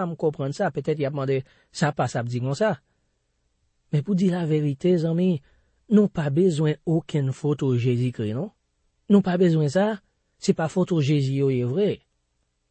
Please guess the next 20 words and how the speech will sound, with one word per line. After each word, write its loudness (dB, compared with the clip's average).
M 0
sipòte, -2
sa -4
vle -4
di -4
m -4
dakò -2
avè -2
l -6
a -6
san -2
pou 2
san. -8
Lide 0
ke 0
yon 0
ansyen -4
filozòf -2
ekosè -6
te -4